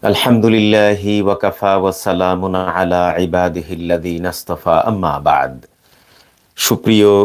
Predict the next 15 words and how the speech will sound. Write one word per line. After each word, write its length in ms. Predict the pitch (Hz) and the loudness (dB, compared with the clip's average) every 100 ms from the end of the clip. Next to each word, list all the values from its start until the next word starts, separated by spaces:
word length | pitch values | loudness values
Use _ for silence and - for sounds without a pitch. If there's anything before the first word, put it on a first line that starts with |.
| 101 - | 0 -2
দর্শক 460 | 92 90 - 104 | -2 -2 -4 -4
শ্রোতা, 600 | - - 95 95 92 90 90 - | -4 -2 -2 0 0 0 -2 -6
দেশে 480 | 90 90 - 92 90 | -6 -4 -2 -2 -2
এবং 360 | - 90 87 82 | -2 -4 -4 -4
প্রবাসে 760 | 87 82 82 78 - 82 80 - | -2 2 0 -2 -2 0 0 -4
যে 180 | 82 85 | -2 0
যেখানে 500 | 80 - 87 82 82 | -2 -2 -2 0 0
আছেন, 440 | 80 - 113 117 123 _ _ _ _ _ _ | -2 0 0 -2 -8 _ _ _ _ _ _
আপনাদের 360 | - - 87 90 | -6 -2 0 0
সবাইকে 600 | - 101 90 95 - 95 | 0 0 2 0 0 -2
স্বাগত 440 | - 95 82 82 | -2 -2 -2 -4
জানাচ্ছি 560 | 85 87 95 92 - 98 | -4 -2 -4 -6 -6 -4
আমার 240 | 85 87 | -2 -2
এখনকার 460 | 80 - 85 76 80 | -2 -4 -6 -2 0
আলোচনায়। 540 | 76 71 73 62 52 | 0 -2 -4 -6 -8